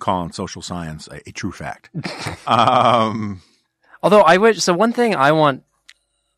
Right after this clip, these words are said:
Speaker 2: I, I, I don't think I've ever done this, but I, I, I wish that you had asked him to try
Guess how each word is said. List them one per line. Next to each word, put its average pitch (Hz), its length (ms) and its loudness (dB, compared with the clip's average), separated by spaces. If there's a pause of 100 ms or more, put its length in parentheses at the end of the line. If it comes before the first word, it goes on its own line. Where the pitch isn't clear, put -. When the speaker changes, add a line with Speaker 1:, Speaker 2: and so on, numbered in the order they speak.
Speaker 2:
I, 139 80 2 (160)
I, 139 60 2
I 139 260 0
don't 214 100 -2
think 214 140 -2
I've 139 100 2
ever 139 160 0 (160)
done 113 240 -4
this, 202 240 -6
but 135 140 0
I, 143 80 8
I, 147 140 6
I 156 280 0
wish 196 220 0
that 175 120 -4
you 151 120 2
had 135 80 2
asked 131 340 0
him 131 220 -2
to 120 100 -10
try 117 720 2